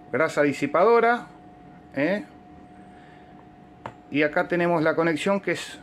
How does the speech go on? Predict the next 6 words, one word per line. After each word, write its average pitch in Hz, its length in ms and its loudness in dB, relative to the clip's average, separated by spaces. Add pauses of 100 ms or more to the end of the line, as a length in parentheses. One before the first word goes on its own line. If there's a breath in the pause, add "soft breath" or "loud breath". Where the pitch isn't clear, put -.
(120)
muy 180 280 0
sencilla. 131 680 -2 (1300)
Amasa 190 680 2 (160)
directamente 143 640 2
el 139 100 0
conector, 247 560 2